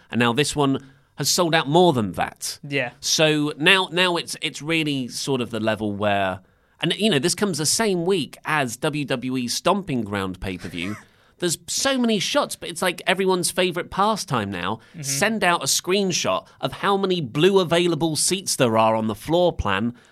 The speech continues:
Speaker 1: for Stomping Grounds.
Speaker 2: It's absurd to think how much free space there will be in there,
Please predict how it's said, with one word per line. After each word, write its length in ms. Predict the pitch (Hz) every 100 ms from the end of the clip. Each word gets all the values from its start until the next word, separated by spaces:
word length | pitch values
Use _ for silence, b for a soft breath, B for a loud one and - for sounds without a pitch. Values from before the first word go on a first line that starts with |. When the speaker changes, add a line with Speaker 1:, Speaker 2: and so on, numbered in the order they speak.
| B
Speaker 1:
for 180 | - 180
Stomping 520 | - 254 277 277 147
Grounds. 600 | 104 92 80 87 - - - _ _ _ _ _ _ 175
Speaker 2:
It's 180 | 175
absurd 440 | 208 - 220 190 147
to 80 | 151
think 220 | 151 143
how 240 | 147 156
much 380 | 151 147 - -
free 340 | - - 165 170
space 380 | - 165 131
there 160 | - 135
will 140 | 135
be 160 | 135 131
in 100 | 127
there, 280 | 123 117